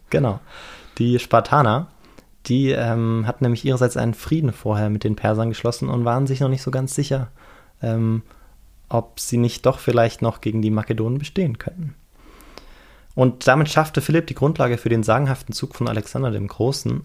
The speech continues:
Aber Alexanders Erfolg lässt sich natürlich nicht nur mit dem erfolgreichen Abschneiden seines Vaters erklären. Und deshalb werden wir einige seiner einzigartigen Fähigkeiten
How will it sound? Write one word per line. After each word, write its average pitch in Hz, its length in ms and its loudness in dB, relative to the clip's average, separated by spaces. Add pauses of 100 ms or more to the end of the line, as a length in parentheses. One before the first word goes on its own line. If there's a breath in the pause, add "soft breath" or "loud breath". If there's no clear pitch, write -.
Aber 120 340 2
Alexanders 131 420 2
Erfolg 131 380 0
lässt 123 180 -2
sich 123 140 -2
natürlich 117 340 -2
nicht 131 220 -4
nur 123 100 0
mit 120 140 -2
dem 113 340 -2
erfolgreichen - 560 -2
Abschneiden 113 400 -2
seines 101 240 -2
Vaters 147 400 -2
erklären. 104 480 -6 (500 loud breath)
Und 120 120 4
deshalb 147 240 4
werden 139 160 4
wir 135 100 2
einige 139 320 4
seiner 120 340 2
einzigartigen 131 600 0
Fähigkeiten 127 800 0